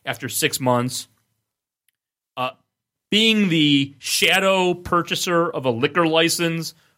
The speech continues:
for a Mexican restaurant where an Outback Steakhouse went out of business. Think about that for a second.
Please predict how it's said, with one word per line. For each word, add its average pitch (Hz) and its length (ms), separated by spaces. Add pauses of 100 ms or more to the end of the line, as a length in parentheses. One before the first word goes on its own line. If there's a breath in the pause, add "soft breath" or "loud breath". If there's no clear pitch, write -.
for 139 240
a 120 60
Mexican 147 520
restaurant 156 640 (760)
where 147 200
an 101 200
Outback 143 500
Steakhouse 175 680
went 190 140
out 190 120
of 165 120
business. 190 640 (1700)
Think 208 140
about 190 180
that 156 160
for 160 80
a 135 60
second. 123 320